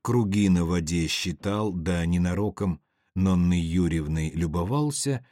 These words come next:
у продовольственного магазина встретились Федор Ипатович с Яковом Прокопычем.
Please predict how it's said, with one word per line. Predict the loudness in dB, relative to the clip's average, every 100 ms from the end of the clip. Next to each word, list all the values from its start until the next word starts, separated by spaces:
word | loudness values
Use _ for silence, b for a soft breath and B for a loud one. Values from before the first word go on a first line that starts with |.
| b b
у | -6
продовольственного | -2 0 2 4 2 2 2 4 4
магазина | 2 2 2 2 2 2 0 -4
встретились | -14 0 2 2 2 2 0 -4
Федор | -6 2 2 2 -2
Ипатович | -2 -2 0 -2 0 2 2 -2 -10 _ _ -10
с | -6
Яковом | -2 0 0 -2 -2 0 0
Прокопычем. | -2 -2 -6 -6 -10 -12 -12 -14